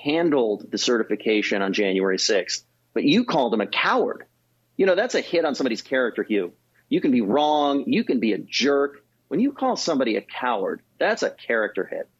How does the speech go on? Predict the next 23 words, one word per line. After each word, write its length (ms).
And 140
I 80
said, 540
"Why, 320
why 300
would 200
you 140
do 300
that 240
after, 520
you 140
know, 220
how 260
loyal 400
he 100
was 260
to 100
you?" 340
And 140
the 40
truth 240
is, 180
he, 220